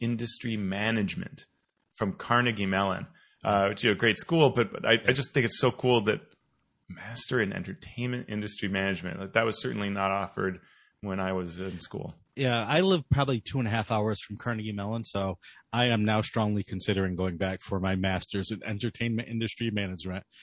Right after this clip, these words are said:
Speaker 1: Yeah.
Speaker 2: because, yeah, <laughs>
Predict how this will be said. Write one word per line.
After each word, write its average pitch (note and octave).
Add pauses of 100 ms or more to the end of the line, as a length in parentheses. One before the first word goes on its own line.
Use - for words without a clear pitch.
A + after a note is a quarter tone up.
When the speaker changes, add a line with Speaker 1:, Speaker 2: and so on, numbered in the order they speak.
(180)
Speaker 1:
Yeah. F#2
Speaker 2:
because, G2 (720)
yeah, F#2 (800)
<laughs> B2+